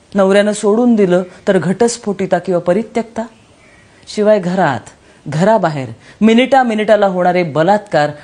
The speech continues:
आणि हिंसाचाराच्या घटना आहेतच जोडीला.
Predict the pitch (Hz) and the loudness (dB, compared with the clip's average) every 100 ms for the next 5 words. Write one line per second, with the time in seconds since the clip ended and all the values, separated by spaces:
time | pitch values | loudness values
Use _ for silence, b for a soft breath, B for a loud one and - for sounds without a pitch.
0 | - 175 165 175 160 - 190 185 185 185 | -6 -4 -2 -2 -2 -4 0 0 0 -2
1 | 156 160 175 185 170 202 226 147 139 127 | -4 -4 -2 -2 -2 -6 -8 -8 -6 -6
2 | 123 | -8